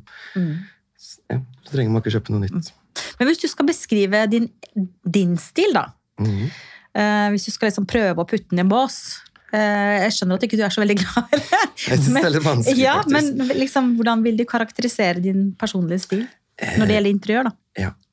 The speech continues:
Speaker 2: den er jo ganske leken. Jeg liker jo, som sagt, litt sterke farger og skulpturelle ting, men så er den samtidig litt sånn, eh,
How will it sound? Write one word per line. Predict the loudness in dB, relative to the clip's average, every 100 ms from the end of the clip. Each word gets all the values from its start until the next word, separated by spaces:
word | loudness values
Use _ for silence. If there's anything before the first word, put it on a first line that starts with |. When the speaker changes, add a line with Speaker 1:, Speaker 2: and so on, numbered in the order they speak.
| -2
Speaker 2:
den | 2
er | 2
jo | 2
ganske | 2 2
leken. | 2 2 -2 -2 0 0
Jeg | 0
liker | -2 -4 -4
jo, | -2 0 0
som | -4 -6
sagt, | -6 -8 -10
litt | -12
sterke | -6 -4 -4 -6
farger | -4 -4 -4
og | -8
skulpturelle | -4 -6 -4 -2 -2 -2
ting, | -2 -2
men | -2
så | -2 -2
er | -2
den |
samtidig | -2 -2 -2 -2 -2 0 0
litt | 0
sånn, | 0 -2 -4 -8 _ _ -14
eh, | -8 -6 -6